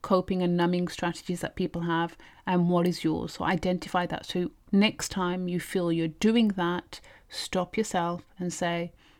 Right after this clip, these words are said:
"Am I trying to suppress or repress this emotion?" And also there's another distinction between, are you suppressing or repressing? Again, we're going another deeper level. So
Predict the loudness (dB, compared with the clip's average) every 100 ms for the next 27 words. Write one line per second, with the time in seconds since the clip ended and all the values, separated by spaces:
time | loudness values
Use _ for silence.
0 | -20 -2 2 4 4 2 -2 -2 0 0
1 | -2 -6 -8 -2 -2 -2 -6 -4 -2 -2
2 | 0 -2 -2 -4 -2 -2 -2 -2 -2 -4
3 | -6 -18 -20 -2 -2 0 0 2 2 2
4 | 2 -2 2 6 6 8 6 6 0 -2
5 | 0 0 0 -4 0 2 2 2 2 4
6 | 2 -2 -4 -4 0 0 2 0 0 0
7 | 0 0 0 2 2 0 0 -2 0 -2
8 | -2 -2 -8 -6